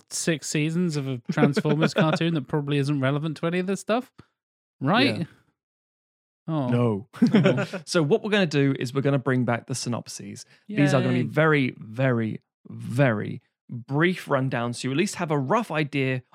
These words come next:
Speaker 2: of what the current story is. Now, admittedly, there are six live-action Transformers films of note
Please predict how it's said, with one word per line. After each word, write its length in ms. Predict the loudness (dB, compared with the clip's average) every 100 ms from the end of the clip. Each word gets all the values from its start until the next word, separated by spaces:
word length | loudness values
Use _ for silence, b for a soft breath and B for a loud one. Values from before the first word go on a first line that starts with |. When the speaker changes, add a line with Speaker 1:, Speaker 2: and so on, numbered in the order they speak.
| -4
Speaker 2:
of 160 | -4 -2
what 220 | -4 -4 _
the 220 | 0 0 -2
current 340 | -2 0 0
story 300 | -4 -4 -2
is. 120 | -2 -2
Now, 160 | -2
admittedly, 800 | -2 0 -2 -2 -4 -4 -4 -4 _ _ _ -6
there 260 | 0 2
are 360 | 2 2 0 -2 _ _ _ -14
six 600 | -8 0 0 0 -6 -8 -8
live-action 600 | -2 0 0 -2 -2 -4
Transformers 640 | -4 -4 -4 -6 -6 -6
films 440 | -4 -4 -4 -8 -12 _ _ _ _
of 140 | -8 -6
note 400 | -4 -4 -6